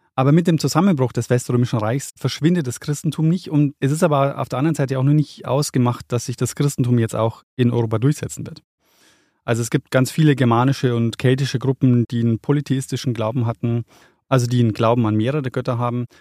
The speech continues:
und die von den Christen als pagan oder heidnisch bezeichnet werden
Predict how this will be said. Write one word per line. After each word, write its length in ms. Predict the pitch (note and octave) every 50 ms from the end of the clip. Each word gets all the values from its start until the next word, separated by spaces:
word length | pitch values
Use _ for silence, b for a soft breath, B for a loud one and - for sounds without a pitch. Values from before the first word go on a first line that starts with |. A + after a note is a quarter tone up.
| b b b
und 280 | - B2 A#2+ A#2 - -
die 80 | D3 C3+
von 180 | - C#3 B2+
den 200 | B2 A#2+ A#2 A2+
Christen 380 | - - C#3+ D#3+ - - - B2
als 180 | A2 A2 -
pagan 480 | - - - A2 G2 G#2 G2 G2+ A#2 B2
oder 220 | A#2 G#2+ G2+ -
heidnisch 340 | G2 G2 G#2+ - A#2+ A2 -
bezeichnet 440 | - G2+ - F#2 F#2+ G#2+ A2 G#2 G2
werden 300 | G2 G2 G2+ A#2 B2+